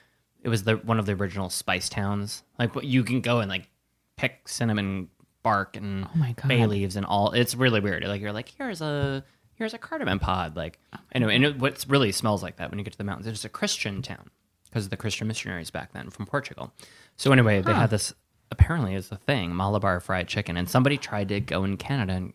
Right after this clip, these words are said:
Speaker 1: have a chain called Malabar Fried Chicken.
Speaker 2: Really?
Speaker 1: And they do a really, like, yummy s-, kind of a, I don't know if it's, like, paprika-based spices, but something like that, like, red powdered chilies. And then they put coconut chutney on top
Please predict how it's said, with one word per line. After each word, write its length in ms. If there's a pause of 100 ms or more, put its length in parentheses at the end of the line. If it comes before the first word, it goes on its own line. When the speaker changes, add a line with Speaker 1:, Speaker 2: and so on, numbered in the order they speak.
Speaker 1:
have 200
a 40
chain 400
called 240 (240)
Malabar 380
Fried 240
Chicken. 340
Speaker 2:
Really? 560
Speaker 1:
And 120
they 80
do 100
a 20
really, 320
like, 160
yummy 480 (180)
s-, 280 (120)
kind 180
of 100
a, 340 (580)
I 60
don't 80
know 60
if 80
it's, 100
like, 160
paprika-based 800
spices, 380
but 120
something 200
like 100
that, 180
like, 200
red 240
powdered 400
chilies. 440 (680)
And 100
then 80
they 100
put 260
coconut 560
chutney 440
on 120
top 340